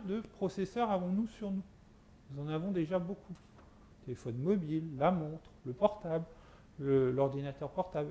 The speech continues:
et cetera. On voit même maintenant des chaussures avec des processeurs dedans. Vous courez et la chaussure se réadapte. Vous avez le G P S, on vous fait votre parcours de sport.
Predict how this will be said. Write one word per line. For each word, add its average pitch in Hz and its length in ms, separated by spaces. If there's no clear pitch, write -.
et 143 120
cetera. 175 320
On 151 80
voit 220 260
même 220 240
maintenant 202 300
des 208 140
chaussures 240 520
avec 180 280
des 160 160
processeurs 185 580
dedans. 208 220
Vous 147 80
courez 208 380
et - 20
la 160 120
chaussure 190 400
se - 140
réadapte. 190 480
Vous 135 100
avez 175 160
le 208 80
G 196 180
P 247 140
S, - 340
on 156 100
vous 160 160
fait 214 200
votre 190 220
parcours 214 400
de 202 100
sport. 220 400